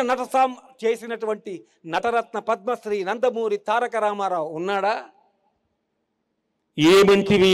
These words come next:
ఏమంటివి? జాతి నెపమున సూత సుతన కిందు నిలువ నరకత లేదందువా, ఎంత మాట. ఇలాంటి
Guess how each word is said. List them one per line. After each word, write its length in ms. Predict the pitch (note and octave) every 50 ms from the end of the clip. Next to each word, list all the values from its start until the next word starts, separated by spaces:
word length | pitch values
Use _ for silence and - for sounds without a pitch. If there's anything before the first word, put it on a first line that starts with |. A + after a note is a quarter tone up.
| F#3 F#3
ఏమంటివి? 560 | G3 G3 F#3+ F#3+ F#3 F#3 F#3+ E3 E3 E3 D#3+ F3 G3 G#3 G#3+ - - - - - - _ _ _ _ _ _ _ _ _ _ _ _ _ _ _ _ _ _ _ _ _ _ _ _ - - D#3 C3+ C3+
జాతి 360 | E3 F#3+ G#3+ A#3 A#3+ A#3 - A#3+ G#3+ A3
నెపమున 360 | A3 - G#3+ G#3 G#3 G3+ G3+ F#3 - -
సూత 200 | A#3 B3 A#3+ - A3+ A3+
సుతన 220 | A3 G#3+ - A3 G#3 G3+ G3+
కిందు 240 | G#3 G3 F#3 F3 F#3+ F#3
నిలువ 200 | F#3+ G3+ G3+ F#3+ G3 F#3+ G3
నరకత 320 | G3+ G3+ G#3 G#3 G#3 G#3 G#3 F#3+ F#3
లేదందువా, 580 | F#3 F3 E3 F3 E3+ E3+ D#3+ E3 E3 E3+ E3+ D#3+ D#3+ E3 - G#3+ - A3+
ఎంత 360 | G#3+ G#3 G3 F#3 - - - G3 F#3 F3+ E3+ E3 D#3+ E3
మాట. 400 | D#3+ D#3+ D#3 D3+ D3+ D3 - - D#3 C#3+ - - - - - - - _ - F#3
ఇలాంటి 340 | B2+ C3+ C#3+ F3 G#3 G3+ G#3+